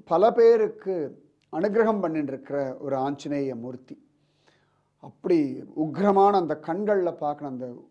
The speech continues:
உக்ரம் நன்னாவே தெரியும். வேற எந்த இடத்துலையுமே ஆஞ்சநேயருடைய கண்கள்ல அந்த உக்ரத்தை நீங்க வேற எங்கேயுமே பார்க்க முடியாது. என்னடான்னா,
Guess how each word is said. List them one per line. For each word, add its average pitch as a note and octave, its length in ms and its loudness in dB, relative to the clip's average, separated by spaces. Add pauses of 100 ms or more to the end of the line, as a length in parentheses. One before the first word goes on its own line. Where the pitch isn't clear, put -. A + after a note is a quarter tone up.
(140)
உக்ரம் D#3+ 280 -2
நன்னாவே E3 540 0
தெரியும். C3 240 -12
வேற D3 160 -2
எந்த E3+ 220 4
இடத்துலையுமே F3+ 440 -2 (380)
ஆஞ்சநேயருடைய F3+ 800 0
கண்கள்ல D3+ 960 -2
அந்த C#3 240 -6
உக்ரத்தை D#3 760 -2
நீங்க C3 200 -12
வேற C#3+ 220 -2
எங்கேயுமே F3+ 260 -4
பார்க்க C#3+ 340 -6
முடியாது. C#3+ 280 -4
என்னடான்னா, F3 260 -4